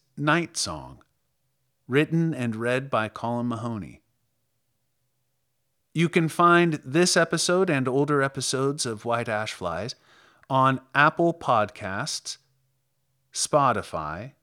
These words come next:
SoundCloud, Anchor F M, and on Twitter at Colin Mahoney one five.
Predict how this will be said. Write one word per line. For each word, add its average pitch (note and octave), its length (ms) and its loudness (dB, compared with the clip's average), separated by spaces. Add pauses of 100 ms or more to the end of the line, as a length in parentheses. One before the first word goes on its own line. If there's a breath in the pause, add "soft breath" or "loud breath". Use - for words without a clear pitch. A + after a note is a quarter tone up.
(600)
SoundCloud, B2+ 920 -2 (760)
Anchor D3 420 0
F C3 300 -2
M, A2+ 380 -4 (440)
and C3+ 320 0
on B2 240 0
Twitter C3 560 -2
at A2+ 300 -6 (320)
Colin C3+ 360 -2
Mahoney A#2 460 -2
one G2 300 -6
five. - 500 -12